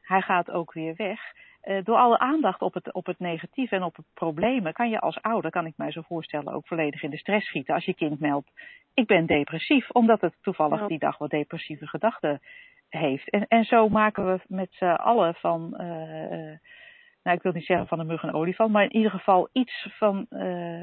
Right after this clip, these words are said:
Speaker 1: van wat in de kern niets is dan een gedachte.
Speaker 2: Ja, ja, en daar, en daar zie je dan heel erg de kracht van, van onze gedachten.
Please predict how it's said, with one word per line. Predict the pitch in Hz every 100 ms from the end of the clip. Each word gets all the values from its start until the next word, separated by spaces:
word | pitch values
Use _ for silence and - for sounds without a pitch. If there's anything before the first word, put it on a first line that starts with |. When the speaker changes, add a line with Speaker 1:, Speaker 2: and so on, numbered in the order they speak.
| -
Speaker 1:
van | - - 208
wat | 196 202 196 - _
in | 214 190
de | 190
kern | 240 220 196 -
niets | 190 202 196 -
is | - 240 - -
dan | - 170
een | 160
gedachte. | 170 247 - - - _ _ _ _ _ - - _
Speaker 2:
Ja, | 220 214 190 -
ja, | 220 208
en | 202 202
daar, | 208 233 247
en | 214 202
daar | 208 240 240
zie | 240
je | 214
dan | 185 185
heel | 165 151 190 208 208
erg | 175 170 -
de | -
kracht | - - 190 - -
van, | - 165 165 165 -
van | - 185 165 165 -
onze | 175 175 175
gedachten. | - 160 175 - - 151